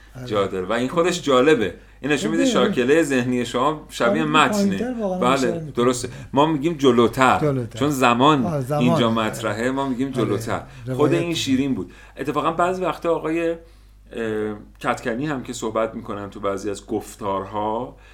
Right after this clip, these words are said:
Speaker 2: و همینطور آقای الهی قمشه‌ای هم که صحبت می‌کنن، اینو می‌گن. می‌گن پایین‌تر.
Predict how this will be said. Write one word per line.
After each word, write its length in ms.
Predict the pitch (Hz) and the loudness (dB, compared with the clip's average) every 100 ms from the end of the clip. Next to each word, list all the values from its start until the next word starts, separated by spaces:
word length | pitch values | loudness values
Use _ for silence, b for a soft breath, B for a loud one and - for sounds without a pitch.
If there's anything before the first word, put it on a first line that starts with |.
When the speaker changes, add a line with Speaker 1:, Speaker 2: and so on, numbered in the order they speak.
| b b - 104 | b b -12 -4
Speaker 2:
و 60 | 110 104 104 | -2 0 -4
همینطور 420 | 101 113 123 131 | -6 -10 -8 -6
آقای 160 | 110 123 | -4 -2
الهی 260 | 120 104 110 | -2 -2 -2
قمشه‌ای 400 | 117 95 104 101 | -6 -6 -6 -6
هم 120 | 101 | -8
که 60 | |
صحبت 340 | - 104 101 101 | -10 -6 -4 -6
می‌کنن، 400 | 101 104 110 127 | -8 -6 -4 -4
اینو 160 | 135 143 | -4 -6
می‌گن. 380 | 143 131 98 87 - b b 110 | -6 -6 -6 -8 -16 b b -6
می‌گن 300 | 120 131 143 | -2 -2 -4
پایین‌تر. 680 | - 107 98 95 - 95 85 | -4 -4 -4 -6 -6 -6 -6